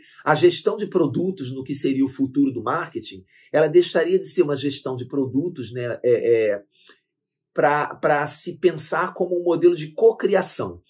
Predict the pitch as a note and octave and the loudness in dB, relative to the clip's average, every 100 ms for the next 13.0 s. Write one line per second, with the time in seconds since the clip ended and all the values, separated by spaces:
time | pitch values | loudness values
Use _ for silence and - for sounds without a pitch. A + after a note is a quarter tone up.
0 | _ _ - C3 C3+ B2+ F3 F#3 F3+ F3+ | _ _ -6 -4 -4 0 0 0 -6 -6
1 | F3+ D#3 - G3 - E3+ D3+ A#2+ A2+ - | -6 -2 2 2 0 -6 -4 -4 -4 -10
2 | G2 A#2 G#2 G#2+ C3 B2+ - F#2 B1 C#2 | -14 -14 -12 -6 -4 -4 -4 -6 -6 -10
3 | - _ - C3+ D3+ D#3 F3+ G3 E3+ - | -18 _ -2 -2 -2 4 8 8 4 -6
4 | C3+ B2 C#3+ C#3+ A2+ - B2 - A#2 G2 | 0 2 2 -2 -6 -8 -8 -4 -6 -2
5 | C3 D#3+ G#2 A2+ G#2 A#2+ A2 A2 A#2 A2+ | -2 -2 -8 -8 -8 -6 -4 -2 0 0
6 | G2+ - A2 - - A#2+ A2 - - F#2+ | -4 -6 -6 -6 -4 -2 -2 -6 -8 -6
7 | A#2 C3 - A#2+ B2+ - - A#2 A#2+ - | -4 -6 -2 0 0 -2 -4 -4 -4 -6
8 | - A2 G2 - D3 B2+ - - - - | -8 -6 -6 -6 -6 -6 -10 -20 -20 -4
9 | F#3 - G3 F#3+ B3+ - E3+ C3 - G3 | -4 -2 -4 -2 -2 0 -2 0 4 4
10 | - - - C3+ B2 B2 D#3+ D#3 C3 - | 2 -12 0 4 6 6 2 -4 -10 -6
11 | B2+ A#2+ A#2 A2 - A#2+ G#2+ G#2 G2+ C3 | -6 -4 -4 -8 -12 -10 -8 -8 -2 0
12 | D3+ - D3 - C#3+ - D3 - D3+ C#3+ | -2 -4 -10 -10 -14 -12 -14 -10 -12 -12